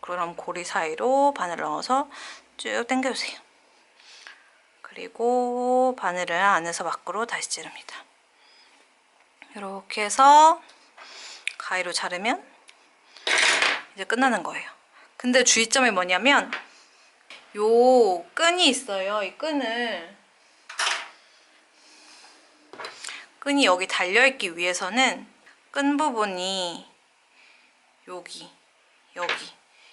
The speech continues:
여기 지금 얘네 끝도 쏟기 귀처럼 돼 있는 요 부분을 끈이랑 같이 그 박음질을 해주셔야 돼.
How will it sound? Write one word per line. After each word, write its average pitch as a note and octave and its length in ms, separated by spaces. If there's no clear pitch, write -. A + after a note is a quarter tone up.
여기 E3+ 260
지금 E3 320
얘네 E3+ 340
끝도 A#3 320
쏟기 B3 320
귀처럼 E3 460
돼 - 140
있는 D#3+ 240
요 G3+ 80
부분을 B3 440
끈이랑 D#4 400
같이 B3+ 1160
그 E3+ 500
박음질을 G3 560
해주셔야 A3 400
돼. - 180